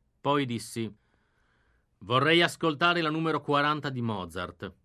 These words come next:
Non so perché mi venisse quello nel planetario, ma mi venne.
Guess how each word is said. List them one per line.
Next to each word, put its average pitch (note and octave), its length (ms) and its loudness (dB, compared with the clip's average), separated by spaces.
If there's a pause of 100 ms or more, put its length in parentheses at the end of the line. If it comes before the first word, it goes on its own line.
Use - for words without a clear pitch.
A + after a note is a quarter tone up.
(280)
Non D#3+ 180 -2
so B2 240 0
perché G2+ 280 -8
mi G#2 120 -4
venisse G#2 400 -6
quello A2 320 -2
nel G#2 160 -6
planetario, A#2+ 680 -6
ma G#2 140 -6
mi F#2+ 120 -6
venne. D#2+ 440 -14